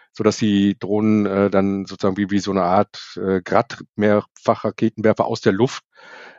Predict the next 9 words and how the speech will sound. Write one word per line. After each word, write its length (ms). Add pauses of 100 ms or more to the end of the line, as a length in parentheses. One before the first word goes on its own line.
äh, 180
in 100
die 100
Ziele 300
reingesteuert 580
werden, 240
von 140
einem 240
Piloten 520